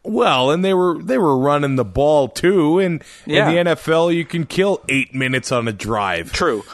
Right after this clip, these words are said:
Speaker 2: true,
Speaker 1: <laughs>
Speaker 2: true.
Speaker 1: You can't
Speaker 2: I know.
Speaker 1: do that
Speaker 2: I,
Speaker 1: here.
Speaker 2: I, I know, I know what the difference is. It, it's tough with the timing
Speaker 1: No,
Speaker 2: and the
Speaker 1: I
Speaker 2: downs
Speaker 1: know.
Speaker 2: and everything, but still, hundred and sixty-two yards, only ten completions, not acceptable.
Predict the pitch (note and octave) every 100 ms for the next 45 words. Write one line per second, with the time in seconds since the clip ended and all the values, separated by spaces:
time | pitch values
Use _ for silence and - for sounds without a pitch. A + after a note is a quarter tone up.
0 | - C#3+ - A3+ A#2+ G#2 A3 - A#3+ -
1 | - F#3+ - G#3+ A3 E3 G#3 F#3 B2+ G#2
2 | F#2+ E2+ F2 G3 G#3 G#3 G#3+ A#3+ G3 D#3+
3 | F3 F#3+ G3+ E3 C3+ E3+ E3+ D#3 D3+ B2
4 | B2 - - - - C#3 A2 - - B2
5 | B2 - C3 A#2 A2+ A2 G#2 B2 A#2 A2+
6 | G#2+ A2+ A2+ - C3 - C#3+ G2+ - -
7 | F3+ F#3 D#3+ D#3 - F3+ C#3+ C3 D#3+ -
8 | - - - C3+ D3 D3 C#3+ D3+ B2+ B2
9 | F#3 G3 - _ C3+ B2 A2 A2 G#2 G2+
10 | G2+